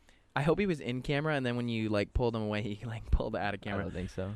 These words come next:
Speaker 1: Um, you know, if, if I was, like, a big time influencer, I would definitely, I would probably just, like, do merchandise, like, just sell merchandise, 'cause, yeah, not as many people are probably gonna buy it,
Speaker 2: Mm-hmm.
Speaker 1: uh, because, you know, you're obviously limited. You know,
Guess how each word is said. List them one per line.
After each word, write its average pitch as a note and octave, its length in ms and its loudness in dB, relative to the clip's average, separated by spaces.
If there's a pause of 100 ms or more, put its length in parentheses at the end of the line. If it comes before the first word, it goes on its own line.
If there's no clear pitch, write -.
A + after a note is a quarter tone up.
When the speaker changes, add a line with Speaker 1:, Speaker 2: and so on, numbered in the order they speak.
(120)
Speaker 1:
Um, A#2+ 560 8
you F#3+ 100 4
know, B2+ 180 8
if, C3+ 140 4
if F3 140 2
I G3 80 4
was, C4 140 4
like, A#3+ 100 2
a D#3 60 0
big B2 320 2
time B2+ 180 2
influencer, C#3+ 580 2
I D#3+ 160 6
would A#3+ 240 2
definitely, C3 540 4
I D3+ 140 6
would F3+ 160 4
probably A#3+ 240 4
just, G#3+ 240 -2
like, A3+ 160 4
do A#3+ 80 4
merchandise, D3 800 2
like, D#3+ 140 0
just - 180 -4
sell E3+ 300 4
merchandise, C3+ 600 2
'cause, - 240 -6 (600)
yeah, A#3+ 220 6 (300)
not C#3 380 4
as C#3 180 6
many B2+ 240 2
people B2 300 2
are A2 160 6 (240)
probably B2+ 300 4
gonna A2+ 160 2
buy G#2 360 2
it, E3+ 280 4 (420)
Speaker 2:
Mm-hmm. B2 80 0
Speaker 1:
uh, G#2 320 6
because, D3+ 320 4
you G#3 80 0
know, D3+ 60 2
you're C#3 260 4
obviously C3 320 4
limited. A2+ 480 2
You B2+ 120 -6
know, - 60 -10